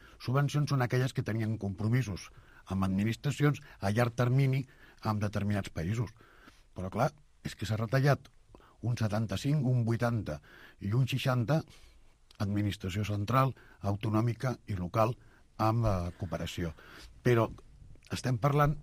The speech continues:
de la cooperació internacional, però és que com estan els serveis socials?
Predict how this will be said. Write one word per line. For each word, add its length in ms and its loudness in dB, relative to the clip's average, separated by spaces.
de 180 -4
la 100 0
cooperació 400 -2
internacional, 540 2
però 160 -6
és 80 -10
que 160 -6
com 220 2
estan 240 0
els 80 -2
serveis 260 -6
socials? 540 -10